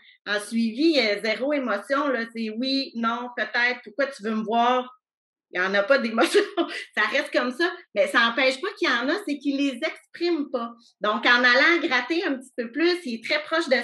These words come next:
sa mère. Donc, on, on travaille avec sa mère. Elle, elle, elle s'aide vraiment bien. C'est que on s'aide là-dedans, c'est très aidant.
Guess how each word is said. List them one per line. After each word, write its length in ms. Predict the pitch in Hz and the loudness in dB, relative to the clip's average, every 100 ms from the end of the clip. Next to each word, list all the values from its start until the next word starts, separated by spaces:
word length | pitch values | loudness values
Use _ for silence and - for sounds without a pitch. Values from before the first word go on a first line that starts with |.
| 254 | 0
sa 160 | 220 | 0
mère. 340 | 233 294 302 254 | 4 4 4 -2
Donc, 160 | 226 - | -6 -6
on, 500 | 214 - _ _ 208 | -10 -12 _ _ -8
on 60 | |
travaille 420 | 220 262 240 285 320 | 0 2 4 6 4
avec 260 | 247 247 | 2 0
sa 200 | - 240 | 0 0
mère. 380 | 220 277 294 285 | 4 6 6 4
Elle, 180 | 277 285 | 2 2
elle, 20 | 247 208 | 2 0
elle 180 | 208 208 | -2 -4
s'aide 380 | 208 254 254 233 | -4 -4 -4 -4
vraiment 480 | 233 269 285 247 220 196 | -2 2 2 2 -2 -4
bien. 300 | 247 269 277 | -2 0 -2
C'est 140 | 220 | -4
que 80 | 208 220 - - - | -6 -12 -16 -16 -4
on 200 | 214 220 | -2 2
s'aide 260 | 302 320 | 2 4
là-dedans, 540 | 254 220 196 247 285 285 | 4 4 4 4 4 0
c'est 140 | 233 | -6
très 500 | - 302 302 285 208 | -2 2 2 2 0
aidant. 220 | 185 170 | -2 -6